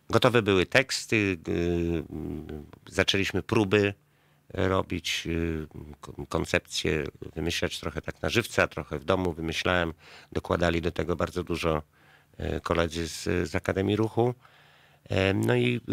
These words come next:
któregoś dnia, na, to, to było chyba już na tydzień przed premierą,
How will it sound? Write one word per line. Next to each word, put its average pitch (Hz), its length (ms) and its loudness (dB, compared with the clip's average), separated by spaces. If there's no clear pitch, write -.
któregoś 107 380 0
dnia, 104 220 8
na, 98 180 4
to, 101 180 -8
to 98 80 -4
było 98 200 0
chyba 98 160 2
już - 340 0
na 85 180 0
tydzień 101 360 2
przed - 220 -6
premierą, 95 640 2